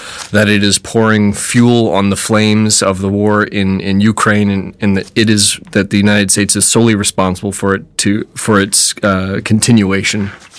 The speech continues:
Um, but really, hostility of, of the Chinese government towards the United States is nothing new. It's actually fairly consistent. We're just seeing it a little bit more,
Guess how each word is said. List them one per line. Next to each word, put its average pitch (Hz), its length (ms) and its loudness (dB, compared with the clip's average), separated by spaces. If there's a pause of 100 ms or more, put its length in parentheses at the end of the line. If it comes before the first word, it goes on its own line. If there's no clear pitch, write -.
(800)
Um, 120 240 4
but 120 200 0
really, 131 260 2
hostility 117 640 2
of, 104 440 -2
of 101 160 0
the 107 60 0
Chinese 107 340 0
government 101 340 0
towards 104 240 0
the 101 80 0
United 95 300 0
States - 260 0
is 98 160 -2
nothing 101 320 0
new. 127 240 2
It's 117 140 -2
actually 101 260 -2
fairly 104 320 0
consistent. 127 640 0
We're 113 100 0
just 98 220 0
seeing 101 280 0
it 95 120 -2
a - 20 -4
little 104 200 0
bit 95 120 -2
more, 95 380 0